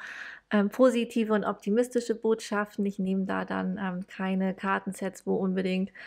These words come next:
ähm, irgendwas Dunkles und Negatives kommt, dass man dann irgendwie, äh, gar keine Lust hat auf das neue Lebensjahr, sondern da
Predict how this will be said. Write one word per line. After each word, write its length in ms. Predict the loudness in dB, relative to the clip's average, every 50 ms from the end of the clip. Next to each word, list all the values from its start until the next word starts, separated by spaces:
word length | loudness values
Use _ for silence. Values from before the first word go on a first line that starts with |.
| -14 -14 -14 -14 -14 -16 -18 _ _
ähm, 360 | 0 2 2 2 2 0 0
irgendwas 600 | 2 4 4 4 4 4 2 2 0 0 0 0
Dunkles 500 | _ 4 4 4 4 4 2 2 2 2
und 220 | -2 -4 -4 -2 0
Negatives 720 | 0 2 4 4 2 0 0 -2 -2 0 0 -2 -4 -4
kommt, 300 | 0 0 0 0 0 -4
dass 160 | -6 -6 -4
man 180 | -4 -4 -2 -2
dann 140 | -4 -4
irgendwie, 480 | -4 -2 -2 -2 -2 -2 -4 -4 -4 -4
äh, 180 | -4 -4 -6 -4
gar 180 | -4 -6 -6 -6
keine 240 | -8 -6 -4 0
Lust 280 | 2 2 2 2 2 -2
hat 140 | 0 2 2
auf 140 | 0 0 0
das 200 | -2 -4 -2 0
neue 260 | 2 2 4 2 4
Lebensjahr, 440 | 4 4 2 2 0 0 -2 -2 -2
sondern 380 | -2 -4 -4 -4 -4 -4 -4
da 220 | -2 -2 -4 -4